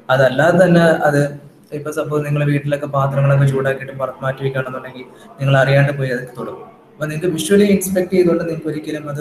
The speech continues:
ഹോട്ട് ആണോ കോൾഡ് ആണോ എന്ന് പറയാൻ പറ്റത്തില്ല. So, otherwise you have to touch it. ടച്ച് ചെയ്യുമ്പോൾ നിങ്ങൾക്ക് മനസ്സിലാക്കാൻ പറ്റും, നിങ്ങളുടെ സെൻസ് ഡിറ്റക്ട് ചെയ്യും അത്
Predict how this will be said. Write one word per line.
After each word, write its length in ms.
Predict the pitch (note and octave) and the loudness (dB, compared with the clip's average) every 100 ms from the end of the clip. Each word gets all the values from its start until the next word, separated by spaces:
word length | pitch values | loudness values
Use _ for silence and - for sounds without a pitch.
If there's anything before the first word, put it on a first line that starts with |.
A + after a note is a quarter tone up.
| C#3+ | -6
ഹോട്ട് 360 | C3+ C3 C3+ D3 | -6 -6 -4 -2
ആണോ 160 | C3+ C3+ C3+ | -2 -4 -6
കോൾഡ് 260 | B2+ B2+ B2+ | -6 -4 -4
ആണോ 120 | B2+ B2 | -6 -8
എന്ന് 100 | B2 | -10
പറയാൻ 220 | B2 A#2 A#2+ | -8 -8 -8
പറ്റത്തില്ല. 340 | - - A#2+ - - - - - | -14 -10 -10 -10 -20 -20 -10 0
So, 60 | D#3 | 2
otherwise 360 | E3+ E3+ E3+ E3+ | 4 6 6 4
you 60 | C#3+ C3+ | 2 2
have 120 | C3 - | 0 -4
to 60 | E3+ - | -6 -4
touch 200 | A2 - | -4 -6
it. 80 | - - - | -16 -8 0
ടച്ച് 200 | F#3 F#3+ | 0 2
ചെയ്യുമ്പോൾ 280 | G#3+ E3 D3 | 0 0 -2
നിങ്ങൾക്ക് 200 | C3+ C#3 | -4 -4
മനസ്സിലാക്കാൻ 440 | B2 - B2+ C3 A#2+ | -8 -6 -6 -6 -8
പറ്റും, 180 | A2+ B2+ | -10 -14
നിങ്ങളുടെ 260 | C3 C3+ C3+ | -18 -12 -8
സെൻസ് 340 | C#3+ C#3 D#3 C3+ | -6 -6 -6 -8
ഡിറ്റക്ട് 380 | A#2+ C3 B2+ B2 | -12 -10 -10 -8
ചെയ്യും 180 | A2+ - - - - - | -10 -12 -20 -20 -14 -6
അത് 140 | B2 | -4